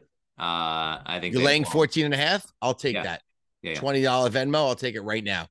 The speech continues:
Speaker 1: I don't know about that, but I, for, for this show, I say they'll blow 'em out and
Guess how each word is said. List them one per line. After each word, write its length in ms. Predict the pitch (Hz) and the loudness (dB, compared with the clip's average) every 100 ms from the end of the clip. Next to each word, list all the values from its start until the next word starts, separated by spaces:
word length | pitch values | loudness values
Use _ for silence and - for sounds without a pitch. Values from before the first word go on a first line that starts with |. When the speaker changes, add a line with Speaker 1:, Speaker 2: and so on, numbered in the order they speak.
| - | -4
Speaker 1:
I 100 | 123 | 0
don't 80 | 113 | 2
know 100 | 104 | 2
about 200 | 92 90 | 0 0
that, 320 | 101 85 78 | -2 -2 -6
but 160 | 90 - | -12 -12
I, 180 | 92 104 - | -8 -8 -8
for, 320 | - 95 104 | -4 -2 -2
for 140 | - 98 | -2 0
this 220 | 117 120 | 0 0
show, 560 | - 104 101 123 135 _ - | -2 -2 -2 -4 -8 _ -6
I 140 | 92 | -4
say 600 | 90 - 98 92 90 87 76 | -4 -4 -2 0 0 -2 -2
they'll 240 | 90 85 | -2 -2
blow 240 | 92 90 | -2 0
'em 120 | 85 85 | 0 0
out 360 | 87 87 - | 0 -2 -4
and 640 | 82 82 82 82 80 78 | -6 -4 -4 -6 -8 -10